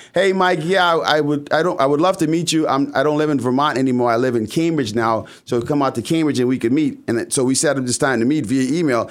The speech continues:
So I told, I told my wife, and I was like, "Listen." We,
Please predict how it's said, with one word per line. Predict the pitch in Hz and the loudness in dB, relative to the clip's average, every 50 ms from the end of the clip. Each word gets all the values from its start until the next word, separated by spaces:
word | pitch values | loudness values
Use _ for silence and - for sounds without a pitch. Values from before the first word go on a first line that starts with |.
| - - - | -10 -16 -8
So | - - 135 | -4 0 0
I | 135 143 | 0 0
told, | 143 143 185 180 170 160 - | 0 0 0 0 0 0 0
I | 127 131 127 | 0 -2 -2
told | - 165 160 151 143 135 120 - - | -2 0 0 0 0 0 -2 -4 -4
my | 113 123 | -2 0
wife, | 127 127 117 113 107 | 0 0 0 0 0
and | 123 123 | 0 0
I | 123 | 0
was | 127 127 120 | 0 0 0
like, | 131 123 113 | 0 0 0
"Listen." | 107 156 170 160 - 131 107 92 98 - - - - _ _ _ _ _ _ _ _ _ _ _ - 208 - - - - - 370 359 - | 0 0 0 0 0 -2 -2 -4 -6 -10 -18 -20 -20 _ _ _ _ _ _ _ _ _ _ _ -6 -6 -6 -8 -12 -8 -6 -4 -4 0
We, | 113 135 - - - - | 2 2 4 4 2 2